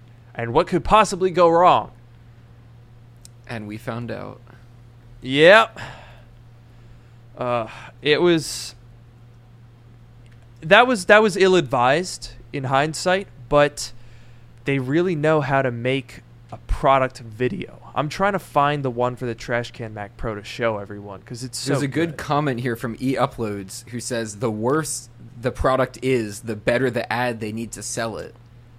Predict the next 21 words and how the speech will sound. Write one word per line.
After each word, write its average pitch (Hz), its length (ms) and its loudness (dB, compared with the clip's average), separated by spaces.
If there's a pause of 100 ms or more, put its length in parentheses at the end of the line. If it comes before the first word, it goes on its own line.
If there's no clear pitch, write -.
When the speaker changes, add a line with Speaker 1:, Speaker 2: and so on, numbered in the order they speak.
(200)
Speaker 2:
Maybe 117 220 -4
that 117 160 -2
Speaker 1:
Mm. 139 40 -2
Speaker 2:
explains 151 540 -2
it, 98 260 -10
right? 113 400 -10 (960)
Speaker 1:
Interesting. 117 760 -4 (1500)
That 165 300 2
is 208 200 -2
quite - 560 -10 (160)
the, 180 220 -2
uh, 151 420 2 (320)
quite 208 240 -8
the 180 80 -8
hypothesis. - 1040 -8 (260)
Quite 190 200 -2
the 180 80 2
hypothesis, - 1160 -4
as 120 200 -10
they 85 180 -14
say. - 300 -18